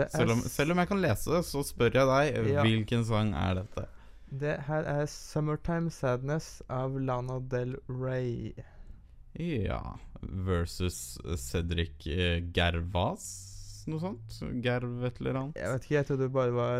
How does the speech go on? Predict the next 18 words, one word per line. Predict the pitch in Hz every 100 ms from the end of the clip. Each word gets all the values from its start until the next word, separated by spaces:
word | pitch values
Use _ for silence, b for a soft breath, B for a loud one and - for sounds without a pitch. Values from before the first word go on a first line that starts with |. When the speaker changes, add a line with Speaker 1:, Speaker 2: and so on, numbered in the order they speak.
| 123
Speaker 1:
eh, | 123 123
Lana | 123 120 117
Banana | 117 117 113 110 113
som | - 117
sang | 113 110 113 127
den. |
Speaker 2:
Ja, | 120 - -
Lana | 98 90 87
Banana, | 87 87 85 87 85
Lana | 85 82
Del | 82 82
Rey, | 82 85 82 -
og | 82
så | 82 - 82
videre, | 85 - -
og | -
så | - 69
videre. | 82 -